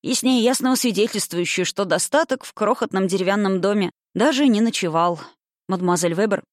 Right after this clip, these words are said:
открыла им с изрядным удивлением. Кажется, горожане не часто ступали на её порог. До столицы было довольно близко, и наверняка местные модницы предпочитали одеваться там, по вечному обыкновению не доверять тем, кто живёт рядом.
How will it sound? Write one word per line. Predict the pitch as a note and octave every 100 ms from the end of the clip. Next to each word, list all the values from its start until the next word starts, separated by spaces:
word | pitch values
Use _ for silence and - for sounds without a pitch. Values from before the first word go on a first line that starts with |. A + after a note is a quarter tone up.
| -
открыла | - A3+ B3+
им | A#3+
с | G3+ G#3
изрядным | F#3 G#3 G#3+ A3
удивлением. | G#3 A#3+ A3+ D#3+ D#3 D3 - _ _ _ -
Кажется, | - B3 -
горожане | B3+ C4+ A3 B3 C4 B3+
не | B3+ C4+
часто | G#3+ G#3 A3
ступали | - A3 G3+ G3+
на | G#3
её | G#3 G#3
порог. | G#3+ A3 G3+ - _ -
До | C4+
столицы | - D#4 F4 G#3
было | F3+ F#3
довольно | F3+ F#3 F#3 F#3+
близко, | G#3+ C#4+ C4 - E3 - - - -
и | D4+
наверняка | C4+ C4 C4 D4 F#4
местные | C#4+ F3+ - G#3
модницы | A#3 C#4 G#3 F#3 F#3
предпочитали | F3+ C4+ B3 - B3 A#3+ A#3+
одеваться | G3+ G#3 A3 - G#3
там, | - A#3 G3 E3
по | F3
вечному | E3+ F3+ - F#3+ F#3+
обыкновению | F3+ - G#3+ G#3+ C#4 A#3 G#3+
не | A3
доверять | A#3+ C4+ C#4+ D#4
тем, | - F#3+ G3
кто | - F#3+
живёт | F#3+ F#3+ G#3
рядом. | G#3 F3+ E3+